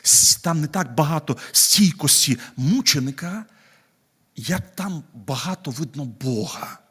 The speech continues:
І це цікавий парадокс, він багато разів повторювався,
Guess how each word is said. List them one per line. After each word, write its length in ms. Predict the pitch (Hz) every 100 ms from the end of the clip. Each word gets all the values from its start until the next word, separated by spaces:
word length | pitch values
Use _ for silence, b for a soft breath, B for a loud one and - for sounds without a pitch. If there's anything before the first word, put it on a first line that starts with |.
| _ _ _ b b b b
І 60 | 131
це 120 | 165
цікавий 400 | - - 220 247
парадокс, 640 | 240 220 180 196 175 - 139
він 120 | 127
багато 300 | 139 165 180
разів 160 | 156
повторювався, 640 | 175 170 180 165 147 -